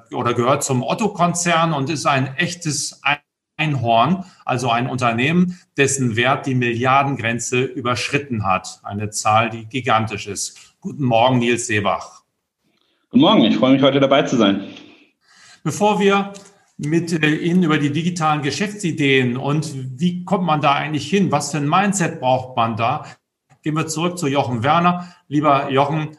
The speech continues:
Speaker 1: wo stehen denn die aktuellen R-K-I-Zahlen und was beschäftigt dich heute besonders?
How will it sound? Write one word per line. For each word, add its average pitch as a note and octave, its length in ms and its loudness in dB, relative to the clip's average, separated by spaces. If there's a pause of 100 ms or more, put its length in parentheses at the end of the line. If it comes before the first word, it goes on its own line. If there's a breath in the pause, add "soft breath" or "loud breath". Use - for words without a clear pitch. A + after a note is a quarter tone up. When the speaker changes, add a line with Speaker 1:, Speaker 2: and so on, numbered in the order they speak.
(120)
Speaker 1:
wo C#3+ 120 -2
stehen C#3+ 200 -2
denn C#3 140 2
die C#3+ 100 0
aktuellen C3+ 360 0
R-K-I-Zahlen D3 840 0
und A#2 140 -4
was C3 180 -2
beschäftigt A#2+ 520 -4
dich A2 160 -6
heute G2+ 240 -2
besonders? F#2 840 -12